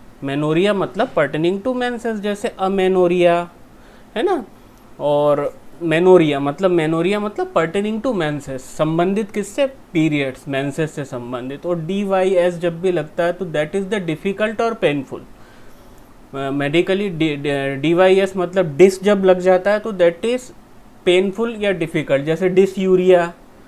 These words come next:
dyspurania है ना, जो डीवाईएस लग रहा है, तो that is what it represent, it represent the painful or difficult।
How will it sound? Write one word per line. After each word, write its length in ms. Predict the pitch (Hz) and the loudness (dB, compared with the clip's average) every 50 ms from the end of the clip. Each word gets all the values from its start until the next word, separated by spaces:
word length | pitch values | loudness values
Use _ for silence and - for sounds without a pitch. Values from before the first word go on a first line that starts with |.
| - - - - - - | -20 -20 -20 -20 -14 -4
dyspurania 1080 | 143 165 180 180 - - - - 190 196 180 180 175 175 175 175 175 175 175 170 165 170 - - - - - 226 | 2 2 2 2 0 -6 -6 -2 2 4 6 6 6 6 6 4 4 4 4 2 0 -4 -8 -14 -20 -14 -6 -4
है 60 | 269 | -4
ना, 180 | 453 466 392 381 - - - - - - - - - - - - - - | -2 -2 -4 -4 -8 -16 -20 -20 -20 -20 -20 -20 -20 -20 -20 -20 -16 -10
जो 240 | 151 151 151 143 127 156 | -6 -4 -4 -4 -4 -2
डीवाईएस 640 | 180 165 180 175 170 165 165 151 143 139 135 135 - | 2 4 6 8 8 8 6 6 2 0 -2 -2 0
लग 160 | 139 135 135 | 0 0 2
रहा 120 | 139 156 | 2 0
है, 60 | 175 180 | 0 0
तो 100 | 180 196 | 0 0
that 240 | 175 170 165 165 | 0 0 2 2
is 240 | 202 220 214 196 - | 0 -2 -2 -4 -6
what 320 | 180 175 180 196 196 190 226 220 190 | 0 2 4 4 4 2 -4 -6 -6
it 180 | 208 196 196 208 | -6 -6 -2 -2
represent, 560 | 196 190 190 202 190 190 220 240 233 - 208 | -2 -2 -2 -2 -4 -2 -4 -6 -6 -6 -8
it 160 | 208 202 - 190 180 | -8 -6 -2 -2 -2
represent 460 | 185 190 190 190 208 214 226 220 208 | -2 -2 -4 -2 -2 -2 -4 -4 -4
the 100 | 254 269 269 - 196 | -4 -4 -4 0 0
painful 440 | 180 175 190 208 - - 262 254 - 208 | 0 2 0 -2 -4 -2 -2 -2 0 0
or 100 | 214 196 185 165 | 0 0 0 -2
difficult। 560 | 151 - - 135 - - 127 120 135 - - | -6 -6 -6 -10 -8 -8 -10 -10 -12 -14 -18